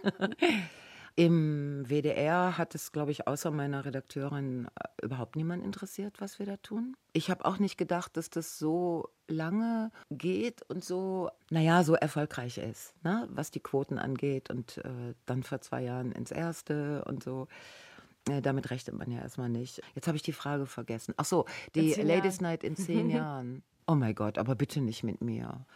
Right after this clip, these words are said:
Speaker 1: Also sowas, was die beiden Zimmerfrei-Leute da gemacht haben, das find ich grauenhaft.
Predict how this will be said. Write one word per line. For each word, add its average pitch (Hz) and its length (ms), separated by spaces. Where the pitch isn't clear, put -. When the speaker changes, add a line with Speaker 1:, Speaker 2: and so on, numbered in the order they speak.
Speaker 1:
Also 139 200
sowas, 139 340
was 139 160
die 147 80
beiden 135 240
Zimmerfrei-Leute 156 880
da 139 100
gemacht 135 380
haben, 131 180
das 123 140
find - 120
ich - 220
grauenhaft. 117 800